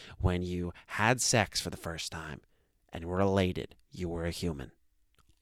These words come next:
All of these things encompass the consciousness, which is you. Your consciousness is linked to other consciousness. You know, there's so much more going on right now, man.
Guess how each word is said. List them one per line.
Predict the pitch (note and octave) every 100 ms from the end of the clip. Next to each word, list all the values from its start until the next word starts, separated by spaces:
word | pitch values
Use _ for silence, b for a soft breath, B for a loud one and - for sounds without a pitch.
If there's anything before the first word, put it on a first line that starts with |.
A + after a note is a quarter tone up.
| -
All | B2+ D#3 D#3 D3
of | C3+
these | A#2 A#2+ -
things | A2 G#2 G2 -
encompass | - F#2 G2+ G2+ G2+ F2+
the | - E2 B1 _
consciousness, | - G#2 F#2+ F#2 G2 F2
which | F2+ -
is | D2+
you. | A2+ C#3+ D3+ - b b b
Your | -
consciousness | G2+ G2+ G2+ G2 F#2+
is | F#2
linked | F#2+ F#2+
to | -
other | F2+ D#2+
consciousness. | F#2 G2+ - B2+
You | A2+
know, |
there's | G2+ G2
so | - D3+ D#3
much | D#3 C#3 C3+
more | B2 C#3+ C#3 C2+
going | F#2+ G#2 G#2+
on | C3+ C3+
right | F2+ D#2
now, | D2+ A1+
man. | F2 G2+